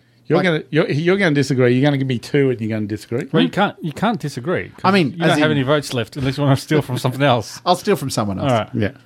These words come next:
Speaker 3: So we'll, we'll, we'll discuss it
Speaker 1: Are
Speaker 3: later.
Speaker 1: we, are we happy with two then for that?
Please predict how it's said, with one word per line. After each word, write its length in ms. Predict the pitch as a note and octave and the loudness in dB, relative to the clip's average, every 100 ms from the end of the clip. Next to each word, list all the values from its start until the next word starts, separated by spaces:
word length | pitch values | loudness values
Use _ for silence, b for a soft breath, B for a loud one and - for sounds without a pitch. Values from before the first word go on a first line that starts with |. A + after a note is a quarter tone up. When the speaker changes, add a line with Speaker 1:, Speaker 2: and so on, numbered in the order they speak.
| _ | _
Speaker 3:
So 320 | - B2+ A#2+ A2+ | -6 -2 -2 -4
we'll, 140 | C#3+ A#2 | -6 -8
we'll, 180 | A#2+ A#2+ | -6 -6
we'll 120 | A#2+ | -4
discuss 340 | A2+ - A#2+ | -2 -2 -4
it 40 | G#2+ | -2
Speaker 1:
Are 120 | C3 | 0
Speaker 3:
later. 0 | |
Speaker 1:
we, 80 | C3 C3 | 0 0
are 60 | |
we 140 | A#2 A#2+ | 0 2
happy 260 | A#2 C3 | 2 0
with 200 | B2+ G#2 | 0 -2
two 260 | - C3+ C#3+ | -4 -2 0
then 300 | C#3 D#3 E3+ | 0 -2 -4
for 120 | - | -6
that? 260 | C3+ F#3+ - | -4 -6 -10